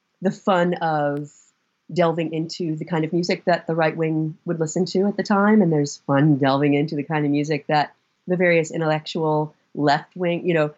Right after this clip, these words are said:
would listen to. And then there's also the editorial type music that, you know, that you can throw in, you can sprinkle in throughout. You can't go too much with it, but sprinkle in throughout, you know, Wives and Lovers, that, that, that famous, you know,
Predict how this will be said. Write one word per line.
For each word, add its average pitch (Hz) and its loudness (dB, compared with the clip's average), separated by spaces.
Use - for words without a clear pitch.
would 165 -2
listen 170 0
to. 180 0
And 190 2
then 180 2
there's 180 0
also 175 -2
the 180 -4
editorial 180 -2
type 151 -4
music 147 -4
that, 151 -6
you 151 -2
know, 135 0
that 175 0
you 165 2
can 151 0
throw 156 4
in, 147 2
you 226 -8
can 214 -2
sprinkle 254 0
in 175 2
throughout. 147 0
You 156 -6
can't 196 -6
go 170 -2
too 220 -2
much 160 -2
with 123 -6
it, - -8
but 147 -8
sprinkle 175 -4
in 131 0
throughout, 120 -2
you 131 0
know, 120 -2
Wives 156 2
and 143 -2
Lovers, 127 -4
that, 151 -10
that, 139 -2
that 151 -6
famous, 156 0
you 151 -2
know, 123 -2